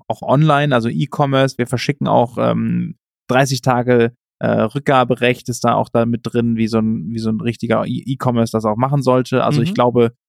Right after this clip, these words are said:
Speaker 1: ähm, ja, das mal bestellen, mal probieren, äh, das,
Speaker 2: Ja.
Speaker 1: das kann nicht schaden. Ich glaube, ähm, ja, bei der Uhr kommen wir bestimmt zusammen.
Speaker 2: <laughs>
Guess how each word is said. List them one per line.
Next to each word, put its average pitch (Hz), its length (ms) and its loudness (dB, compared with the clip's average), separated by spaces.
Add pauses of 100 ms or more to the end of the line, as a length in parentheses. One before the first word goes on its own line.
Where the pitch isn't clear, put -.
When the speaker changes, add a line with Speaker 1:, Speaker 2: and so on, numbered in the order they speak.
(260)
Speaker 1:
ähm, 101 440 0 (100)
ja, 101 220 -2 (100)
das - 320 -8 (800)
mal 143 180 2
bestellen, 156 580 2
mal 147 140 2
probieren, 143 800 2
äh, 117 260 2
das, 120 300 -2
Speaker 2:
Ja. 117 160 -8
Speaker 1:
das 117 160 -10
kann 135 140 0
nicht 123 120 -2
schaden. 127 420 0
Ich 123 120 -6
glaube, 110 480 0 (420)
ähm, 101 460 -2 (120)
ja, 104 180 0
bei 107 160 -2
der 107 200 0
Uhr 107 320 0 (640)
kommen 160 160 0
wir 147 60 4
bestimmt 131 280 0
zusammen. 120 420 0
Speaker 2:
<laughs> 92 300 -12